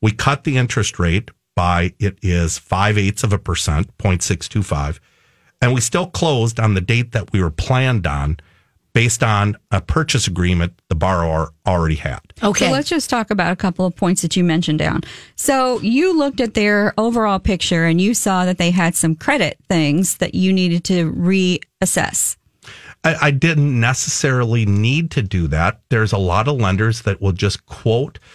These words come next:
Speaker 1: an interest rate in a mortgage program based on what they're presented.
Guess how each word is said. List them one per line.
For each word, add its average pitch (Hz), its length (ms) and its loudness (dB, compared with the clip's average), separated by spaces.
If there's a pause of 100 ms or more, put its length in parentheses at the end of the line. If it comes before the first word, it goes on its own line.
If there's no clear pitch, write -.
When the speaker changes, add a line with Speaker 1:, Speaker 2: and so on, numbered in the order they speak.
(280)
Speaker 1:
an 120 120 2 (100)
interest 127 480 -2
rate 95 300 2
in 107 100 2
a 95 60 2
mortgage 113 480 0
program 87 500 0
based 101 340 0
on 92 140 2
what 87 200 -2
they're 85 120 -2
presented. 113 760 -2